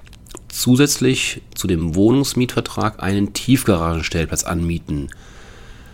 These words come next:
Beide Vertragsarten wurden separat abgeschlossen und auch unterschiedliche Laufzeiten und Kündigungsfristen wurden ein-,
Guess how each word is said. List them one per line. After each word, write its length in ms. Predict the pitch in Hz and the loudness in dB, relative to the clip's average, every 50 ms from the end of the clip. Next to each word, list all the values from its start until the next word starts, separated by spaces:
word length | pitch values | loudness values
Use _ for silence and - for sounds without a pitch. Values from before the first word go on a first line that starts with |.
| - - - - - - - - - - - - - | -20 -20 -20 -20 -20 -20 -20 -20 -20 -20 -20 -10 -4
Beide 280 | - 76 80 95 107 117 | -2 0 2 2 2 2
Vertragsarten 1120 | - - - - - 85 85 92 - - - - 98 101 104 107 - 113 110 113 110 - | 0 0 -2 -2 -2 0 0 0 0 -2 -4 -4 -2 -2 -2 0 0 2 2 2 2 0
wurden 420 | - 90 85 90 92 92 92 90 85 | -2 -4 -4 -2 0 0 2 0 0
separat 520 | 82 90 - - 80 73 71 78 82 - | 0 -2 -2 -2 -2 -2 -2 -4 -4 -4
abgeschlossen 760 | - 95 - - 101 - - - 78 - - - - - - - - - - - - - - - - - - - - | -4 -4 -4 -4 -4 -4 -4 -4 -6 -4 -4 -4 -4 -6 -8 -10 -14 -16 -20 -20 -20 -20 -20 -20 -20 -20 -18 -10 -8
und 180 | 87 80 - | -6 -6 -4
auch 300 | - - 78 78 - - - | -4 -4 -4 -4 -4 -2 2
unterschiedliche 640 | 120 123 127 120 107 98 - 98 - 80 85 85 | 4 6 6 6 4 2 0 -2 -2 -2 -2 0
Laufzeiten 720 | 78 80 87 104 110 - - - - 113 107 107 104 - | 2 2 2 2 2 0 -2 -2 0 2 2 2 2 0
und 160 | 92 80 - - | 0 -2 0 2
Kündigungsfristen 880 | - 107 107 117 117 107 - - - 107 101 - - - - 101 87 | 4 4 6 6 6 4 2 0 0 0 2 2 0 -2 0 0 2
wurden 320 | 87 87 90 92 95 87 - - - - - - - - - - - - - - - | 2 2 2 2 2 0 -2 -6 -14 -18 -18 -18 -16 -16 -16 -16 -18 -20 -20 -18 -12
ein-, 380 | - - 85 87 92 90 82 | -8 -4 -2 0 0 -2 -2